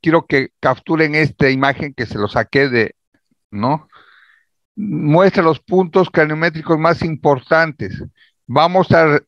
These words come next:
hablando todo el tiempo de lo que es el inio, el nacio,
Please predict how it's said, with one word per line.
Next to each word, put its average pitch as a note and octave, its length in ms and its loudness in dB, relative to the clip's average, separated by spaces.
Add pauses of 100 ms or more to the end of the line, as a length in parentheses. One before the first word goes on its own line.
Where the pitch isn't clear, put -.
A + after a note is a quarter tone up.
(200)
hablando D3 460 2
todo E3+ 140 0
el D3+ 120 -8
tiempo E3 300 2
de C#3+ 60 4
lo C3 80 -2
que D#3+ 100 -2
es D#3 100 0
el C#3+ 140 -2
inio, D#3 640 2 (960)
el D3 320 2
nacio, F3+ 760 0